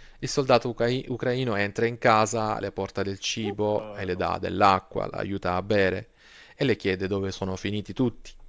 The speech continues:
E lei dice che sono tutti morti e che, insomma, è stata lasciata lì. Insomma, è un video molto toccante e non ve lo posso mostrare, non credo, per le,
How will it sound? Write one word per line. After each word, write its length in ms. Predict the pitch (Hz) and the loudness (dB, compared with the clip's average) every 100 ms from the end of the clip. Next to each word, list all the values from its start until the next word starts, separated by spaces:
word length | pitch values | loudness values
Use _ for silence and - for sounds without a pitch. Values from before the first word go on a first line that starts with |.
| - - - | -20 -20 -12
E 100 | 113 | -6
lei 300 | 107 98 98 | -2 -2 -2
dice 340 | 98 95 95 | -4 -4 -6
che 200 | 92 92 | -4 -6
sono 280 | 92 92 92 | -6 -8 -10
tutti 300 | - - 104 | -12 -10 -6
morti 600 | 113 117 110 - 113 117 - - - - | -2 -2 -4 -6 -6 -6 -8 -20 -20 -18
e 180 | - 104 - | -10 -10 -6
che, 420 | 101 95 98 104 - | -4 -2 -2 -4 -6
insomma, 640 | - 87 95 92 - - - 139 | -6 -6 -6 -10 -10 -16 -14 -10
è 40 | 175 | -6
stata 300 | 262 - 82 | -4 -2 -4
lasciata 420 | - - - - | -4 -4 -2 -4
lì. 160 | - - - - - - - 113 120 180 202 226 196 | -8 -12 -20 -20 -20 -20 -20 -16 -12 -8 -8 -8 -8
Insomma, 480 | 120 - - 107 98 | -10 -4 0 2 4
è 40 | |
un 120 | 113 117 | 2 2
video 260 | 123 110 | 0 0
molto 320 | 104 101 - | 0 -2 -4
toccante 1000 | 101 104 - 123 113 110 - 110 104 - _ - | -6 -6 4 6 6 2 -2 0 0 -4 _ -8
e 140 | 104 95 | -6 -4
non 160 | 98 | -4
ve 100 | 95 | -4
lo 80 | 92 | -4
posso 300 | - 95 95 | -4 -6 -6
mostrare, 540 | 92 - - 113 110 | -6 -6 2 4 4
non 180 | 95 92 | 2 -4
credo, 420 | - 113 110 110 | 4 6 6 4
per 720 | 95 - 95 92 95 - - - | 0 -4 -6 -4 -6 -10 -14 -10
le, 520 | 92 90 98 95 | -8 -8 -8 -10